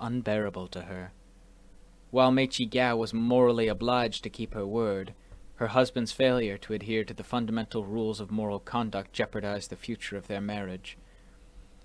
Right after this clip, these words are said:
As the retreat approached its final days, Meichi Gao agonized over her next course of action.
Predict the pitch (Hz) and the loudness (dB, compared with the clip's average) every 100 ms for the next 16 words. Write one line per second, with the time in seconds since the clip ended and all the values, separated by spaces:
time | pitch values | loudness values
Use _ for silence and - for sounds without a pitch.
0 | - - - 135 135 156 143 143 - 139 | -20 -20 0 0 2 0 0 0 0 0
1 | - 139 - 131 131 - 127 - 127 131 | 0 -6 2 2 2 -4 -4 2 2 2
2 | 135 127 107 107 120 123 - 123 123 120 | 2 0 2 0 0 0 -2 -4 0 2
3 | 113 123 123 113 107 104 110 104 107 110 | 4 2 2 0 -2 -2 -4 -2 -4 -2
4 | 107 110 - - 117 107 104 107 107 - | -4 -4 -8 -4 -4 -4 -4 -4 -4 -6
5 | 92 92 | -8 -8